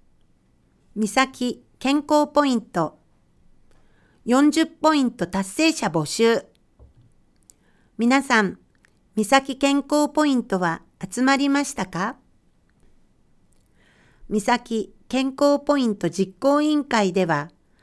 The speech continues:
皆さんの健康に対する関心を高め、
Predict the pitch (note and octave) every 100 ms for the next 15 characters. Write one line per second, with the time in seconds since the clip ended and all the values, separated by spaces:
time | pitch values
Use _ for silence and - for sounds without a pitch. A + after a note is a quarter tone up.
0 | _ _ _ _ _ A3 A#3 C#4 C#4 A3+
1 | G3+ F#3 A#3 B3+ C4 C4+ C4+ C4 C4 C4
2 | B3 - B3+ A3 G#3 A3+ A3+ - A#3+ A#3
3 | A#3 G#3 G#3+ F#3+ D#3